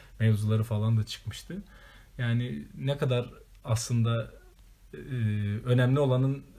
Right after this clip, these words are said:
e, o ülkenin vatandaşı olup olmamak değil, onun içinde, üzerine giydiği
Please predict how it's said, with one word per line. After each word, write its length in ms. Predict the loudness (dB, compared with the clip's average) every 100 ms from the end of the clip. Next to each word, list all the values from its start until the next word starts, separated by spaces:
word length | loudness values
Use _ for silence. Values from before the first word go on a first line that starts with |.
| -8
e, 260 | -2 2 2
o 320 | 2 0 0
ülkenin 280 | 0 2 4
vatandaşı 420 | 4 2 2 2
olup 120 | 0
olmamak 480 | 2 0 2 0 -2
değil, 220 | -6 -6 -10 -16 -14 -4
onun 300 | 0 0 -4 -10
içinde, 460 | -6 0 2 2 0 -4
üzerine 560 | -8 -4 0 2 4 2
giydiği 720 | 2 2 2 2 2 -2